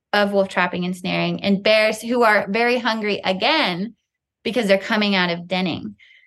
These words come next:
Um, so the, the length of the season, the time of the season, the overlap with bears outside of dens, and how it coincides with those periods of very,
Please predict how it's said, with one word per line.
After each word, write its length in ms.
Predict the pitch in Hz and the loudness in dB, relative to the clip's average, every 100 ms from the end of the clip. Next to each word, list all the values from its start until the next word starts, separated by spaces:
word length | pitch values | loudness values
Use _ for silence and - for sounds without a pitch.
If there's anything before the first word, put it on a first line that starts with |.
| _ _ _ _ - | _ _ _ _ -2
Um, 760 | 208 202 190 170 165 - 202 - | 2 4 4 2 -2 -6 -10 -12
so 300 | - 277 233 | -2 2 4
the, 380 | 214 208 196 - | 4 4 4 2
the 140 | 202 220 | -2 0
length 340 | 220 294 339 | 2 0 -2
of 120 | 254 | -4
the 80 | 226 | -6
season, 500 | - 190 180 185 185 | -6 -4 0 0 0
the 80 | 190 | -2
time 320 | - 240 262 | -2 0 0
of 80 | 208 | 0
the 80 | 208 | -2
season, 400 | - 175 180 180 | -4 -6 -2 -2
the 120 | - | 0
overlap 500 | 214 269 262 214 208 | 2 4 4 2 0
with 160 | 208 | -4
bears 260 | 190 180 185 | -2 -2 0
outside 360 | 170 - 175 180 | -2 -2 -2 -2
of 120 | 180 | -4
dens, 320 | 165 170 202 | -4 -2 -4
and 180 | - 196 | -2 -2
how 520 | 185 202 196 202 196 - | 0 2 2 2 0 -2
it 360 | 202 190 185 - _ _ _ _ _ _ _ _ _ _ _ _ _ _ _ _ | 2 4 2 -2 _ _ _ _ _ _ _ _ _ _ _ _ _ _ _ _
coincides 600 | 233 220 214 208 175 214 | 2 2 2 2 2 0
with 100 | 208 | 0
those 220 | 196 196 | 2 2
periods 580 | 196 196 185 190 220 196 | -2 -8 -4 -2 -2 0
of 140 | 196 175 | -2 -2
very, 640 | 180 175 175 175 185 185 | -6 -4 -2 -2 0 -2